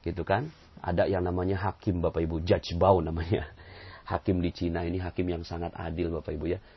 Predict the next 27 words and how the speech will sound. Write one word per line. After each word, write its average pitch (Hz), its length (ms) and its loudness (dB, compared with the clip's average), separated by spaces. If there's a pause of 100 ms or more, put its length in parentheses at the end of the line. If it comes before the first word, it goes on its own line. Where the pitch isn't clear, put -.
(180)
Ada 131 240 0
orang 151 400 0 (240)
gitu 117 320 2
ya, 135 80 -10 (320)
yang 98 80 0
bilang, 117 320 2
"Oh, 170 240 2
ini 180 80 2
tiga 120 320 2
kali 117 160 4
tujuh 117 320 2
sama 95 160 -2
dengan 104 160 2
dua 95 80 4
puluh 87 240 -2
satu." 82 400 -10
Terus 143 160 0
kemudian 165 240 4
ada 175 240 4
orang, 180 240 2
"Eh, 339 320 4 (160)
bukan, 277 480 8
bukan 208 160 4
dua 196 160 4
puluh 202 160 4
satu," 220 480 0 (320)
gitu. 113 320 2